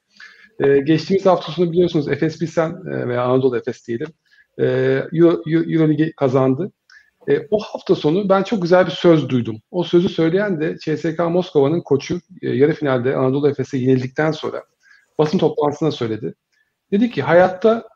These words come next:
düşmeyi seçmezsiniz ama eğer düşecekseniz de hep ileriye doğru düşün." E, çok hoşuma gitti bu söz. Hatta bunu da yazdım LinkedIn'de. E,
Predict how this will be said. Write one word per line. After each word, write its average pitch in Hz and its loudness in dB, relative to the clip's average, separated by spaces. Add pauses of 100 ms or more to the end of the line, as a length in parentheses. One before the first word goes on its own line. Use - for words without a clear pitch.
(600)
düşmeyi 196 2
seçmezsiniz 170 0
ama 175 0
eğer 175 4
düşecekseniz 160 2
de 202 -2 (260)
hep 226 0
ileriye 156 6
doğru 123 4
düşün." 113 -12 (1000)
E, 135 0 (120)
çok 262 0
hoşuma 165 2
gitti 120 -8
bu 117 -10
söz. 196 -6
Hatta 160 -4
bunu 180 -6
da 165 2
yazdım 143 0
LinkedIn'de. 117 -8 (600)
E, 143 2